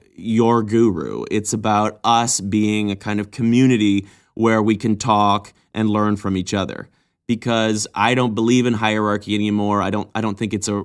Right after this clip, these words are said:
a real thing. It's just a mechanism for dealing with shame, to try to create value or a sense of value. And I am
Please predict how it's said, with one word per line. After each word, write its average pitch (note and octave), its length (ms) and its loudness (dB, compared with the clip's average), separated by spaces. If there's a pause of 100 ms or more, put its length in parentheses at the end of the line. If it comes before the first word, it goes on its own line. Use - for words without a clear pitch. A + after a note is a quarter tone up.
a A#2 80 -2
real A#2+ 680 4 (180)
thing. A2+ 480 2 (380)
It's A#2 180 -2
just B2+ 240 -2
a A2+ 80 2
mechanism A#2+ 720 2
for G#2+ 140 -2
dealing G#2+ 360 0
with G2+ 100 -4
shame, G#2+ 580 -4
to G#2+ 100 -10
try A2 200 -4
to G#2+ 60 -2
create A#2 500 0
value G#2 680 0 (200)
or A#2 180 2
a G#2+ 60 2
sense A2+ 360 0
of G2+ 140 -2
value. F#2 540 -4 (600)
And B2+ 360 2
I C#3 140 2
am C#3 240 0